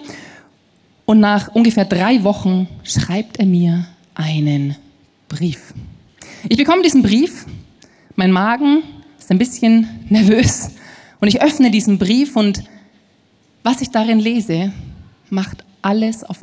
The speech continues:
einen Schlag kaputt. Nicht, weil er sich von mir getrennt hat, sondern weil er mir Folgendes schreibt. „Christina, du fehlst mir.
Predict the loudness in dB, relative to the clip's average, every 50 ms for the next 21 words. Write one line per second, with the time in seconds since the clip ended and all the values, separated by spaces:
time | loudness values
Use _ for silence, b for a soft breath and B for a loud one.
0 | -14 _ -6 -4 -2 -2 -2 -2 -4 -6 -8 -8 -8 -8 -6 -8 -10 -12 -16 -20
1 | _ _ _ _ _ _ _ _ _ -12 -12 -8 -8 -8 -8 -10 -14 -20 -20 -20
2 | _ _ _ _ _ _ _ _ _ _ _ _ _ _ _ _ B B B B
3 | B B B B B _ 0 0 0 0 0 0 0 2 2 0 -2 -4 -4 -2
4 | 0 2 2 2 0 -2 -4 -4 -2 -2 -2 -2 -4 -8 -12 -12 -14 -20 b b
5 | b b b b _ -8 -4 -2 0 2 2 2 2 0 0 -2 -2 -2 -2 -2
6 | -2 -2 -2 -2 -2 -2 -4 -6 -4 -2 0 2 2 2 0 -2 -4 -8 -4 0
7 | 0 0 2 0 -2 -4 -4 -4 -6 -8 b b b b b b -14 -8 -4 -4
8 | -2 -2 -2 -4 -4 -8 -12 -10 -10 -10 -6 -4 -2 -2 -2 -2 -4 -8 b b
9 | b b b b b b b b b b b b b b b _ _ _ _ _
10 | _ _ _ _ _ _ _ _ _ -4 -4 -4 -2 -2 -2 -2 -2 -4 -8 -10
11 | -8 -8 -8 -8 -8